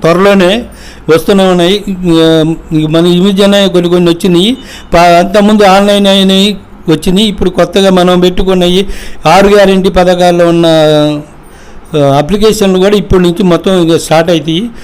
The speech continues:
తర్వాత ఇంద్రమిల్లు కూడా పల్లెటూర్లు కూడా అదే ప్రాజెక్ట్, ఆ, అదే విధంగా పనులు నడుస్తూనే ఉన్నాయి. ఇవాళ మళ్ళీ మనకి టౌన్ పరంగా వచ్చేయాలకి ఇప్పుడు మళ్ళీ కొత్తగా ఈ నెలలో, ఆ,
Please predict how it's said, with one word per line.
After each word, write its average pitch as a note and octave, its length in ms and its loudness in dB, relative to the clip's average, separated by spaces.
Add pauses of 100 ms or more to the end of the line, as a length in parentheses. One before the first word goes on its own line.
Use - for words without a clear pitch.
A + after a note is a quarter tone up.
(180)
తర్వాత F#3 280 2 (560)
ఇంద్రమిల్లు G3+ 500 2
కూడా G3+ 320 2
పల్లెటూర్లు F#3+ 580 0
కూడా F#3 460 2 (400)
అదే E3 300 2
ప్రాజెక్ట్, G3 500 -2
ఆ, F3 680 2 (240)
అదే F3+ 240 2
విధంగా G3 460 2
పనులు F3+ 320 0
నడుస్తూనే F3 420 0
ఉన్నాయి. D#3+ 320 0 (500)
ఇవాళ G3 420 4
మళ్ళీ F#3+ 320 0
మనకి G3+ 760 0 (240)
టౌన్ G3 280 2
పరంగా G3 380 2
వచ్చేయాలకి F#3 400 -2
ఇప్పుడు F#3 280 -2
మళ్ళీ E3 340 0
కొత్తగా E3+ 360 -2
ఈ F3+ 120 0
నెలలో, F#3 440 0 (540)
ఆ, D3+ 500 0